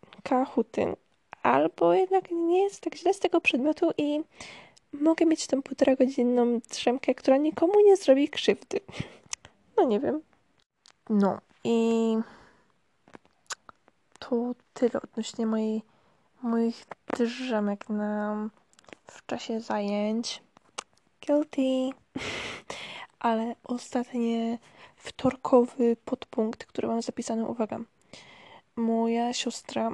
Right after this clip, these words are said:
obecnie szuka pracy, nie? I nie wiem aż tak, o co chodzi, ale chyba, e, nie wiem, czy,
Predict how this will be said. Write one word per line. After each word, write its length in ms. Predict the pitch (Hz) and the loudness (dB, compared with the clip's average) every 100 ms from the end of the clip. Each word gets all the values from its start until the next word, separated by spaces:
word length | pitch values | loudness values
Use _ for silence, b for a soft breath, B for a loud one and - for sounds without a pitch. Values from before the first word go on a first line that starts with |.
| - | -2
obecnie 540 | 233 233 226 - 226 | 0 2 2 0 -6
szuka 300 | 226 - - | -4 -6 -10
pracy, 440 | - - 220 - 196 | -14 -6 -4 -4 -4
nie? 200 | 202 208 - _ B B B B B B _ _ | -2 -4 -8 _ B B B B B B _ _
I 360 | 240 233 240 269 - - B B B B _ _ _ _ - - | -6 -4 -4 -8 -10 -10 B B B B _ _ _ _ -16 -6
nie 180 | 277 | -4
wiem 160 | 294 285 | -4 -4
aż 200 | 254 - | -6 -8
tak, 280 | - 233 247 | -4 -4 -2
o 80 | 240 | -4
co 160 | - | -2
chodzi, 380 | 233 233 - 247 | 0 0 0 -2
ale 180 | - 247 | 0 -2
chyba, 240 | 262 247 262 B B B B B B _ | -2 -4 -6 B B B B B B _
e, 360 | 262 254 247 247 | -4 -2 0 0
nie 120 | 262 | 0
wiem, 120 | 262 | -2
czy, 220 | 254 240 | -2 -4